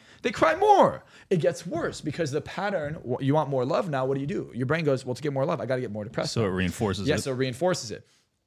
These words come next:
Speaker 1: Or you interrupt the pattern and you say, "Shut the fuck up." Like, anyone who's depressed around me, I tell them, "Guys, shut the fuck up. Go home. Get out." And they're like, "What?"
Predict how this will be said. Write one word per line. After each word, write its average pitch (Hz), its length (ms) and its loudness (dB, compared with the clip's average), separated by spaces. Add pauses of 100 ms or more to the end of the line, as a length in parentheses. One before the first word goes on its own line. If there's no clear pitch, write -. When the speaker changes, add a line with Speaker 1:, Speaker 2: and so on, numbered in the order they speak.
Speaker 1:
Or 190 520 4 (340)
you 127 140 -4
interrupt 139 420 -2
the - 60 -16
pattern 90 500 -4
and 113 120 -4
you 120 80 -2
say, 113 180 -4
"Shut 135 220 -4
the 123 80 -4
fuck - 260 -4
up." - 280 -4
Like, 107 140 -8
anyone 185 260 0
who's 147 100 0
depressed 135 300 -4
around 127 220 -2
me, 120 240 -8 (340)
I - 40 -12
tell 143 120 0
them, 127 80 0
"Guys, 98 140 0
shut 127 160 -6
the 123 60 -8
fuck 101 220 -4
up. - 220 -12
Go 131 120 4
home. 107 260 -2
Get 117 120 0
out." - 180 -2 (400)
And 139 100 4
they're 151 80 6
like, - 200 2
"What?" 143 340 0